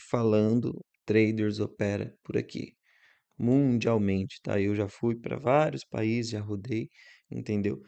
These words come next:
E os traders é essa plataforma que se destaca, tá bom? Em resumo, o MetaTrader cinco é uma plataforma de negociação eletrônica altamente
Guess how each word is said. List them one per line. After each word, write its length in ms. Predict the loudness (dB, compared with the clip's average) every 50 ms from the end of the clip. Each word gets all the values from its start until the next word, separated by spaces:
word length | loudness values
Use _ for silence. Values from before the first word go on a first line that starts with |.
| _ _ _ -8
E 120 | -6 -6
os 140 | -6 -6 -8
traders 600 | -6 -4 -2 -2 -2 -2 -2 -4 -4 -8 -12 -18 _ _ _ _ _ -10
é 220 | -6 -2 -2 -2
essa 200 | -2 -2 -4 -6
plataforma 640 | -4 -4 -4 -4 -4 -8 -8 -6 -6 -4 -2 -4 -4 -6
que 340 | -8 -8 -8 -8 -8 -10 -14
se 200 | -16 -12 -8 -6
destaca, 540 | -4 -2 -2 -4 -4 -8 -10 -10 -12 _ _ _ _
tá 120 | -12 -4 -2
bom? 280 | 0 0 0 -2 -6 -12 -20 -20 -20 -20 -20 -20 -20 -14 _
Em 180 | 0 2 4
resumo, 520 | 4 4 2 2 0 0 0 0 -2 -6 -6 -4
o 100 | -2 -2
MetaTrader 580 | 0 0 0 -2 -2 -2 -2 -2 -2 -2 -2 -2
cinco 300 | -2 -2 -2 -2 -2 -2
é 40 |
uma 60 | -4 -2
plataforma 540 | -4 -4 -4 -4 -4 -4 -2 -2 -2 -2
de 140 | -2 -2 -2
negociação 680 | -2 0 0 -2 -2 -2 -4 -4 -2 -2 -4 -4 -4 -2
eletrônica 800 | -2 -2 -2 -2 -4 -2 -2 0 0 0 -2 -4 -4 -6 -6 -8 _ _ -8
altamente 800 | -4 -2 -2 -2 -2 -2 -2 -2 -2 0 0 -2 -2 -4 -6 -10